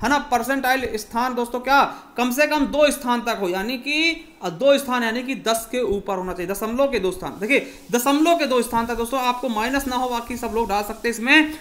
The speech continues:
ठीक है। फिर short list किया जाएगा। क्या किया जाएगा दोस्तों, short list किया जाएगा। और देखिए, मैं आपको बता दूं कि अगर मैं इसमें बताना चाहूँ आप सभी को कि कितने गुना बच्चे बुलाए जाएंगे, कितने बच्चे बुलाए जाएंगे साथियों, तो आपको मैं पहले बता दूं इसमें पद कितने हैं, छब्बीस सौ तिरानवे के आसपास पद हैं।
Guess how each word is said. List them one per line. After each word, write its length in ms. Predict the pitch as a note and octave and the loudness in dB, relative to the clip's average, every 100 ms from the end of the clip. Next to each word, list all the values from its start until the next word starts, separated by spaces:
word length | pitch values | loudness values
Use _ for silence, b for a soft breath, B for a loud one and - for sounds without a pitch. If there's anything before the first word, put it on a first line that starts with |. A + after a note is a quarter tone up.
| - | -4
ठीक 140 | A3 A#3+ | 0 4
है। 120 | D4+ | 4
फिर 300 | - - C4 | 4 -2 -2
short 340 | C4 C#4 C#4+ | 2 4 4
list 280 | C4+ C#4 C#4+ | 4 2 0
किया 220 | C4+ B3+ | 2 4
जाएगा। 300 | A#3+ A3+ G3 F#3 | 6 4 4 -2
क्या 280 | - B3+ | 2 4
किया 200 | B3+ C4+ | 4 4
जाएगा 180 | C4 C4+ | 4 4
दोस्तों, 220 | C4 B3 | 2 -2
short 340 | C#4 - A#3+ A#3+ | -2 0 0 2
list 280 | A#3 B3 - | 0 -2 0
किया 180 | B3 | 2
जाएगा। 540 | A#3 A#3 A3+ B3 C#4 - B - | 4 4 6 6 4 0 B -2
और 140 | A#3+ | 2
देखिए, 460 | A#3 B3+ D4 - - - | 2 6 6 6 0 0
मैं 100 | G3+ | 4
आपको 160 | B3+ B3+ | 4 4
बता 220 | B3 B3+ | 4 4
दूं 180 | B3+ C#4+ | 4 2
कि 120 | C#4+ | 4
अगर 240 | A#3 B3 | 4 4
मैं 120 | B3 B3+ | 2 0
इसमें 200 | B3 A3+ | -2 -2
बताना 300 | G3 G3 B3 | 0 0 2
चाहूँ 280 | C4 B3 | 2 4
आप 160 | B3 A#3+ | 4 2
सभी 240 | A#3+ A3+ | 0 -2
को 240 | A#3+ B3+ D4 | 2 4 4
कि 300 | C#4+ - - | 2 -8 -4
कितने 380 | C4+ B3+ D4 C#4+ | -2 4 4 6
गुना 200 | C4+ C4+ | 4 2
बच्चे 300 | B3+ - B3 | 2 2 2
बुलाए 260 | A3+ A#3 | 4 4
जाएंगे, 280 | B3 B3+ B3 | 4 0 -2
कितने 180 | B3 C#4 | 0 2
बच्चे 280 | B3+ C4 B3 | 2 2 2
बुलाए 260 | A3 A3+ | 6 6
जाएंगे 240 | A#3 A#3 A#3 | 6 2 2
साथियों, 440 | A3+ A3+ A#3+ C#4 C#4 B - | 0 0 2 2 0 B -2
तो 60 | |
आपको 340 | A3+ A3+ B3+ C4+ | 6 6 6 0
मैं 100 | C4 | 4
पहले 240 | A#3 C4 | 4 4
बता 180 | B3+ A#3+ | 2 0
दूं 120 | B3+ | 0
इसमें 200 | A3 A3+ A3+ | -4 -6 -2
पद 160 | A#3 B3+ | -2 0
कितने 280 | B3 B3 C4 | -6 0 0
हैं, 120 | C4 | 0
छब्बीस 340 | G#3+ F#3 A#3+ | -6 -4 -4
सौ 60 | B3 | -2
तिरानवे 500 | A3+ F#3+ G3+ A3 A#3+ | -2 -2 0 0 2
के 60 | A#3 | 2
आसपास 360 | A#3+ B3 A#3 | 2 0 0
पद 120 | A#3+ G#3 | 0 0
हैं। 260 | A3+ C4 | 0 0